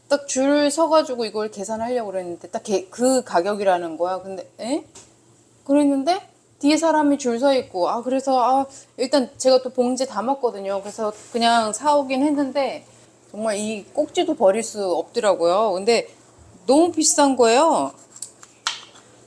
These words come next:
그래서 생각했어요. 제가 작년에 갔다가 올해,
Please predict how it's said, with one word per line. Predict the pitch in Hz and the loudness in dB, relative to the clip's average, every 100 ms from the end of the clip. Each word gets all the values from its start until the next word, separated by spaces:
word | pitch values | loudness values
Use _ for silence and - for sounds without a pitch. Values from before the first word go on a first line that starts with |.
| _ _ - | _ _ -8
그래서 | 254 262 | 0 0
생각했어요. | 254 320 320 302 277 - 156 135 - - - - - - | 2 2 2 0 -2 0 -2 -2 -8 -20 -20 -20 -18 -10
제가 | 220 | -6
작년에 | 226 220 254 240 214 220 151 143 - | -4 0 0 2 0 0 -2 -6 -16
갔다가 | - - 165 208 | -12 -4 0 2
올해, | 160 190 202 196 180 139 | 2 2 2 4 2 -2